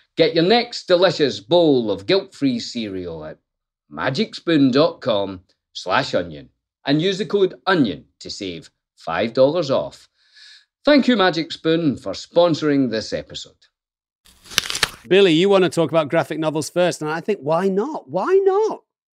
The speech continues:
Speaker 1: Yeah, if you don't mind, because I was just, um,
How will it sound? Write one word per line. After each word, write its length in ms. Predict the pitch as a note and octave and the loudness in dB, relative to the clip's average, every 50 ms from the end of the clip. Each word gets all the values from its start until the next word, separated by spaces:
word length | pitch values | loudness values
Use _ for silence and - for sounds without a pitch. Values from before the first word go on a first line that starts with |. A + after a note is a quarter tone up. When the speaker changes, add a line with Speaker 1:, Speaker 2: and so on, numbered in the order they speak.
| _ | _
Speaker 1:
Yeah, 220 | C4 C4 C4+ C4+ B3+ | 0 0 2 2 0
if 100 | - - | -2 -4
you 60 | B3+ | -2
don't 260 | A#3+ D#4 D4 A#3 F3+ | -2 0 0 0 0
mind, 320 | E3+ D#3+ E3+ G#3 B3 B3 A3 | 0 2 2 2 0 0 0
because 340 | A#3+ A3 - A3 G#3+ F#3 G3+ | -2 0 2 2 2 2 0
I 160 | - F3+ F#3+ | -2 -2 2
was 200 | F#3+ G3 F#3 - | 2 2 2 2
just, 240 | A#3 A3+ - - - | -2 -4 -4 -6 -8
um, 520 | - - D3+ D#3 D#3 D3+ D3 B2+ G#2+ - | -10 -6 -4 -2 -2 -2 -2 -4 -6 -12